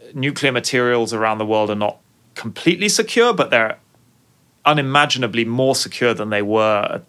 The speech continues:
in the early part of the nineteen nineties. Um, that said, in some ways, the threat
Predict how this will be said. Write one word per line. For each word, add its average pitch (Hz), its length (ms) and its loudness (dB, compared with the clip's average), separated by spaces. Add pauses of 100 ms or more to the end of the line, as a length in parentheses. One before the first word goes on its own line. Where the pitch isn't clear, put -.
(140)
in 113 160 -4
the 101 120 -2
early 101 280 -2 (100)
part 104 220 -2
of 185 80 -10
the 190 80 -12
nineteen 175 340 -8
nineties. - 420 -10 (720)
Um, 123 180 2
that 139 160 4
said, 196 180 4
in 147 120 2
some 180 180 4
ways, 147 260 4 (520)
the 127 100 0
threat 208 640 0